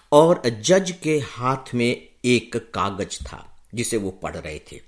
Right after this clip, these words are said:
यह चित्र, जैसे ही मैंने यह चित्र देखा, तो मुझे समझ में नहीं आया कि आखिर में इस चित्र का मतलब क्या हो सकता है, और definitely अगर यह चित्र छपा है तो कोई ना कोई तो विशेष बात होगी ही।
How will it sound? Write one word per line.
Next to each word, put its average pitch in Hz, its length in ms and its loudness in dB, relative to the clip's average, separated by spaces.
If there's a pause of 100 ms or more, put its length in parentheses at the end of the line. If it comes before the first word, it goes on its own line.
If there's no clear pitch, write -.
(240)
यह 175 140 2
चित्र, 175 320 -4
जैसे 135 320 -4
ही 180 60 -4
मैंने 135 260 -4
यह 104 240 -4
चित्र 101 340 -10
देखा, 92 420 -4 (480)
तो 143 80 -2
मुझे 147 160 -2
समझ 170 300 -2
में 151 120 -2
नहीं 113 160 0
आया 131 100 -4
कि 175 120 -6
आखिर 147 240 -6
में 170 140 -4
इस - 320 -8
चित्र - 280 -10
का 120 140 -8
मतलब 120 520 -6
क्या 202 120 -2
हो 110 260 -6
सकता - 360 -6
है, 107 260 -4
और 101 300 -4
definitely 120 440 -4
अगर 104 180 -2
यह 104 120 -2
चित्र 98 320 -8
छपा - 320 -12
है 123 180 -8
तो - 120 -10
कोई 95 220 -6
ना 98 60 -8
कोई 95 220 -8
तो 95 120 -8
विशेष 110 380 -4
बात 92 340 -8
होगी 202 220 0
ही। 123 220 -2